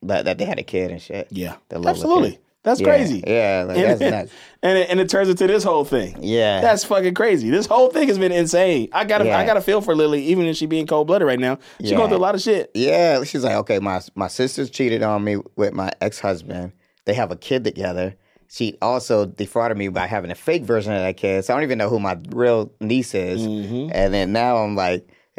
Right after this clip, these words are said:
Speaker 1: uh, so I fuck everybody. She's basically like, "Fuck everybody. I don't fuck Rufus too. And I'm losing my husband.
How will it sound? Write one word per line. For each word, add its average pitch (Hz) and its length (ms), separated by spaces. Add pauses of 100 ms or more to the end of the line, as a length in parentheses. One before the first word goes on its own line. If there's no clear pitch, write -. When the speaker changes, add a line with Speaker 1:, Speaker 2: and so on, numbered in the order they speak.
(140)
Speaker 1:
uh, 92 140
so 104 140
I 95 120
fuck 175 260
everybody. 92 540
She's 165 200
basically 139 280
like, 92 220
"Fuck 117 220
everybody. 92 580 (280)
I 107 60
don't 113 100
fuck 127 200
Rufus 117 360
too. 101 220
And 143 200
I'm 110 120
losing 110 200
my 180 120
husband. 175 380